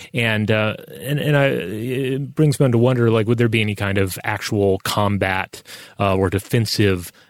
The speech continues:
advantage to that sort of thing? And we, we mostly decided that there would not really be. Yes, you can scratch your way out of a, out of a scrape, uh, here and there, but, uh, there's also a big, uh, possibility that you'll damage your, uh, your fingernails if you're trying to use, like, sharpened fingernails to attack somebody.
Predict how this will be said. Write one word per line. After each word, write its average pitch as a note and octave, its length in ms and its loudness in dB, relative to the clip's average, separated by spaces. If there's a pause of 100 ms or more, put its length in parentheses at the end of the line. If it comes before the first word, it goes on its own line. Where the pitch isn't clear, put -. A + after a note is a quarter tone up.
(100)
advantage A#2+ 540 0
to G#2+ 100 0
that F#2+ 160 -2
sort F#2+ 180 -2
of F#2 60 -4
thing? G#2 200 0
And D#3+ 120 6
we, F3 100 8
we D#3+ 240 4
mostly D3+ 380 4
decided G2+ 500 0
that F#2+ 160 0 (180)
there G2+ 200 -2
would F2 180 -2
not F#2 260 0
really F#2+ 460 2
be. E2+ 220 -4
Yes, A#2+ 320 0
you A2+ 60 0
can G#2 120 -2
scratch - 460 -4
your G#2 100 0
way F#2+ 220 2
out F#2+ 100 -2
of F#2 60 -2
a, F2 120 -4 (380)
out G2+ 80 -2
of F#2 80 -2
a G#2+ 40 -2
scrape, A2+ 500 0
uh, F#2 220 0 (240)
here B2+ 200 4
and G#2 140 4
there, F#2+ 260 2
but, A2+ 460 -2 (220)
uh, C#3 120 2
there's E3 180 4
also E3+ 260 4
a B2 40 6
big, A#2 320 0
uh, A2+ 220 2
possibility A2 500 2
that G2+ 60 -4
you'll G2+ 140 0
damage F#2+ 680 -2
your, F#2 460 0
uh, E2+ 140 -4
your G2+ 140 -6
fingernails G2 640 2
if G#2+ 140 -4
you're G#2+ 80 2
trying G2 240 -2
to F#2+ 60 -2
use, G#2 480 2
like, F2+ 140 -2
sharpened F#2 480 -2
fingernails F2+ 480 -4
to G2 100 -4
attack G3+ 320 0
somebody. E2 440 -4